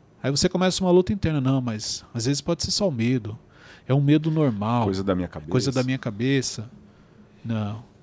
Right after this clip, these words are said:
Speaker 1: Você sabia que não era pra
Speaker 2: Aí
Speaker 1: fazer.
Speaker 2: o boleto chega.
Speaker 1: É, exatamente. Entendeu? Então, por isso que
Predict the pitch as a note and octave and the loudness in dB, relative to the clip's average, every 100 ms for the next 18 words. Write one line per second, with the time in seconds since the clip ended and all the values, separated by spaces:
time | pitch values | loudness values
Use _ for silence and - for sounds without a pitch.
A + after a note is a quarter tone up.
0 | _ - C3 C3+ G#3+ E3+ A#2+ - A2+ A2+ | _ -10 -6 -2 -2 -2 -4 -4 -6 -6
1 | A#2+ - A#2+ - G2 F#2+ - - F2 D#2+ | -8 -8 -6 -4 -2 -2 -6 -10 -10 -12
2 | - - G#2 G#2+ A2+ G2+ D3 F3+ A#2+ - | -18 -14 -10 -8 -6 -6 -6 -8 -10 -14
3 | - - _ _ _ _ _ _ _ - | -20 -20 _ _ _ _ _ _ _ -10
4 | A2 A2 C3 - - - _ _ _ - | -6 -6 -8 -12 -20 -20 _ _ _ -20
5 | - - B2 C3+ D3+ A3+ - G#3+ G3+ E3+ | -14 -4 0 2 4 2 0 -2 2 2
6 | A#2+ | 2